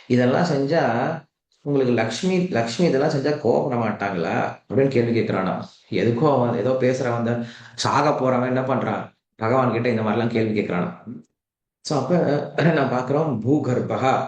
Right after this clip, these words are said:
அப்படின்னு பேர் கொடுக்கிறாரு. பகவான் என்ன பண்றாரு, பூதேவிக்கு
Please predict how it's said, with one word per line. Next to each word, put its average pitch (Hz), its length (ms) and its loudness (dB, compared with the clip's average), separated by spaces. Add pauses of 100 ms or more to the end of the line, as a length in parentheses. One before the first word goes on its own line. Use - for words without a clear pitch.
அப்படின்னு 123 180 -4
பேர் 123 300 0
கொடுக்கிறாரு. 113 560 -2 (260)
பகவான் 139 340 0
என்ன 175 160 2
பண்றாரு, 104 480 0 (340)
பூதேவிக்கு 139 1120 2